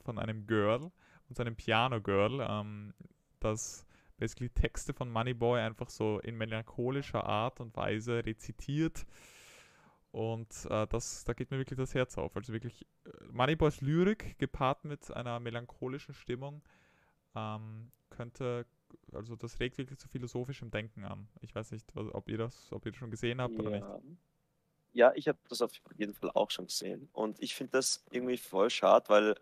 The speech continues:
Speaker 2: ähm, die Dame macht das sehr gut, meiner Meinung nach. Also wirklich traumhafte Stimme und au-, auch sehr gut, wie sie Moneyboy singt. Aber, ähm, irgendwie hat die voll wenige Likes auf ihre Videos, gell?
Speaker 1: Ja, voll.
Speaker 2: Kommt mir vor. Die hat nur so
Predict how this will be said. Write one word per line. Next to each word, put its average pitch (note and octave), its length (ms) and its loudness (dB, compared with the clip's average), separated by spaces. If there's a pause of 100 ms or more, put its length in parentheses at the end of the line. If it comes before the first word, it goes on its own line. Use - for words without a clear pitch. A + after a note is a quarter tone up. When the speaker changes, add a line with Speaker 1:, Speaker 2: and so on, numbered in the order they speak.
Speaker 2:
ähm, G2+ 560 6 (500)
die G2+ 80 -10
Dame G#2 460 6 (260)
macht - 220 0
das - 220 4
sehr A#2 160 10
gut, F#2+ 200 -4
meiner F#2+ 240 0
Meinung F#2+ 280 -2
nach. G#2+ 180 6
Also - 220 -2
wirklich - 280 -4 (460)
traumhafte A#2 420 4
Stimme G#2+ 400 -6 (320)
und G#2+ 220 -4
au-, - 240 4
auch G2+ 240 6
sehr G2+ 220 2
gut, G2+ 180 0
wie G#2 60 -2
sie F#2 320 -4 (280)
Moneyboy G2 400 2
singt. G#2+ 280 -6 (300)
Aber, G2 580 10
ähm, G2 560 6
irgendwie D3+ 260 2
hat D3 140 2
die A#2+ 40 -2
voll - 240 2
wenige G#2+ 260 2
Likes G2+ 440 4
auf - 160 -6
ihre F#2+ 220 -6
Videos, F#2 400 -4
gell? A#2 180 -2
Speaker 1:
Ja, A2+ 100 0
voll. C3 360 0 (180)
Speaker 2:
Kommt - 220 -2
mir G2+ 80 -10
vor. G2+ 240 -6 (240)
Die A2+ 100 10
hat A2+ 160 10
nur C#3+ 100 2
so C3+ 180 6